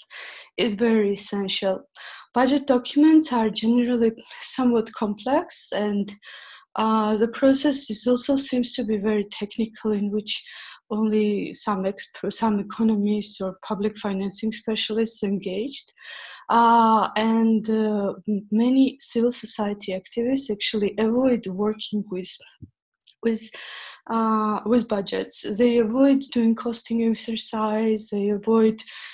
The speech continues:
engaging in discussions about budget issues, uh, which, which somewhat diminishing their, diminishes their role as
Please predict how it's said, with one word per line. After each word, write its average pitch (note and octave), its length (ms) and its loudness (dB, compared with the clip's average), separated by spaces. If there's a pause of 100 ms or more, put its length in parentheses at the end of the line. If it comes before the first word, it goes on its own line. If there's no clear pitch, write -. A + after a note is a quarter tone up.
(200)
engaging A#3 720 2
in A3 100 4
discussions A3+ 680 -2
about G#3 440 -2
budget A3 400 -2
issues, A3+ 640 -4 (920)
uh, A#3+ 260 4
which, C4+ 380 2 (320)
which B3 280 2
somewhat C4+ 580 2
diminishing A#3 640 2 (160)
their, G3+ 260 -2
diminishes A3+ 800 2
their G3+ 200 -2
role A3 260 2
as G3 260 -6